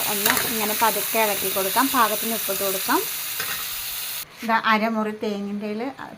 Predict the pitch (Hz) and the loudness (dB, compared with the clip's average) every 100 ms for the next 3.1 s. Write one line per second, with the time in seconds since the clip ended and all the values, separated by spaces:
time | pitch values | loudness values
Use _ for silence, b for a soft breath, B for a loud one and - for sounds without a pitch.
0 | - 208 196 214 254 - 220 - 190 196 | 0 0 -2 -8 -8 -10 -10 -10 -10 -12
1 | 175 - - - - 208 - - - - | -14 -18 -20 -20 -14 -14 -14 -12 -10 -10
2 | - 277 233 214 220 262 - 180 180 185 | -16 0 0 2 -2 -8 -8 -10 -10 -8
3 | 180 | -10